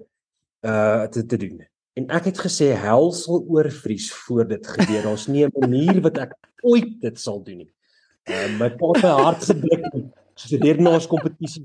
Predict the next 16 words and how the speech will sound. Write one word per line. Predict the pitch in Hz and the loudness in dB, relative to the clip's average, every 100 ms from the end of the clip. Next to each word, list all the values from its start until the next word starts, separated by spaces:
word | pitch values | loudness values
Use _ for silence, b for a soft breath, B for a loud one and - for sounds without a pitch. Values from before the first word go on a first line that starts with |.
| - | 0
by | 131 | 0
te | 139 156 120 | 2 -2 0
woon | 139 147 143 | 4 4 4
en | 117 107 - _ _ _ | -2 -4 -14 _ _ _
dit | 147 | 0
was, | 185 196 - | 0 0 0
dit | 156 | 2
was | 190 196 | 2 2
intens | 185 185 220 214 214 | -2 2 2 2 -2
geweest, | - 117 113 - | -8 -8 -8 -8
ou. | 101 104 107 | -10 -12 -4
Dit | 117 | 0
was | 127 135 | 0 -2
verskriklik | - 160 - - 202 214 214 196 | -2 -4 -4 -4 0 0 2 -2
geweest. | - 123 92 - - b b b b _ | -2 -10 -12 -18 -20 b b b b _
En | 143 160 | 2 2